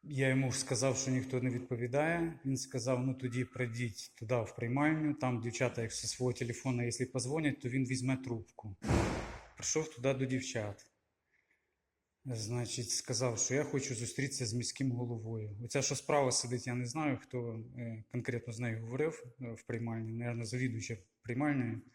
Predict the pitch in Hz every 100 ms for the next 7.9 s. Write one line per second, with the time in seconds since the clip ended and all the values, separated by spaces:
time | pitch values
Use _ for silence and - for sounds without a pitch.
0 | - - - - - - - - 120 117
1 | - - 117 147 139 - - 139 139 143
2 | 143 143 139 135 - 127 127 127 123 117
3 | _ - 131 139 147 135 135 127 - 147
4 | - 117 131 131 135 123 117 117 127 -
5 | - 117 113 110 123 147 156 151 - 117
6 | 113 110 113 123 143 143 - 143 120 123
7 | - 139 135 131 127 131 - 110